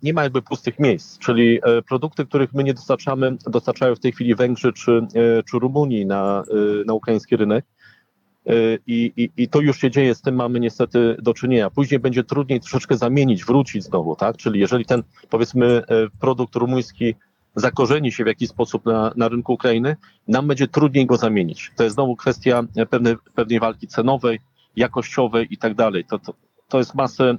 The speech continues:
masę różnych takich aktywności. Druga sprawa. E, musimy pamiętać o tym, że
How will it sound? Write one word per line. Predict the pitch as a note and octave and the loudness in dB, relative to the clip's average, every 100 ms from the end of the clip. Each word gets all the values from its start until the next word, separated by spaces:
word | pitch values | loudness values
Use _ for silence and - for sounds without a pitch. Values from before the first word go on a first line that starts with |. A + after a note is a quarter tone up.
| - | -2
masę | B2+ B2 B2 A#2+ A#2 | -4 0 2 2 2
różnych | B2 A#2 A2+ | 0 0 -2
takich | A2 - - | -6 -8 -6
aktywności. | - A2+ G#2+ F2 - - - - - | 0 4 4 2 -4 -10 -14 -14 0
Druga | B2 F#3 D#3+ | 2 4 0
sprawa. | - A2+ E2+ - _ _ _ _ _ _ | 0 -2 -2 -6 _ _ _ _ _ _
E, | A2+ A#2 A#2 A#2 | 0 2 2 0
musimy | A#2+ A#2+ - G3 G3 | -2 -2 -2 0 0
pamiętać | E3 F3 F3 D#3 - | 0 0 -2 -4 -2
o | E3+ | 0
tym, | E3 C3+ | 0 2
że | D3 | -2